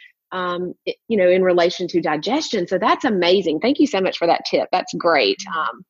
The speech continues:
Speaker 2: Great.
Speaker 1: definitely using that. Um, so I also wanted to ask you about, um,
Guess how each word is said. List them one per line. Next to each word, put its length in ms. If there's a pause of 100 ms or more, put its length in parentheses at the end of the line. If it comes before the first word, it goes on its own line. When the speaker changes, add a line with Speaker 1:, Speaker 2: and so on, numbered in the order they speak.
(380)
Speaker 2:
Great. 140
Speaker 1:
definitely 280 (200)
using 460
that. 280 (720)
Um, 420 (340)
so 360 (340)
I 240
also 840 (160)
wanted 240
to 120
ask 300
you 240
about, 600 (160)
um, 400